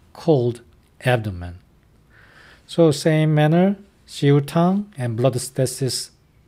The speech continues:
single herbs like Ulingji, Yanhuso. But in this case,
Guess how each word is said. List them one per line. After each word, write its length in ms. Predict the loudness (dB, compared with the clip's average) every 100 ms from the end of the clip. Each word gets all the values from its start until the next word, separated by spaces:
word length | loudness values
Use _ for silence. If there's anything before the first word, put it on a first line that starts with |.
| _ _ _ _ _ _ _ _
single 340 | -10 -4 -2 0
herbs 380 | 0 0 -2 -8
like 160 | -14 -10
Ulingji, 680 | -4 -2 -2 -4 -4 -4 -4 -10 _ -8
Yanhuso. 680 | -4 -2 -4 -2 -2 -2 -6 _ _ _ _ _ _
But 200 | -10 -6
in 80 | -2
this 160 | -2 -4
case, 400 | -6 -6 -6